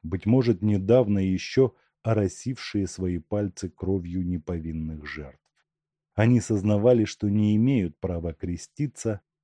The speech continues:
и в обыденной жизни никогда не осеняли себя крестным знаменьем.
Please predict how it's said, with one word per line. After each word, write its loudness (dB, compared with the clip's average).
и 6
в 6
обыденной 4
жизни 0
никогда 2
не 2
осеняли 0
себя 0
крестным -8
знаменьем. -6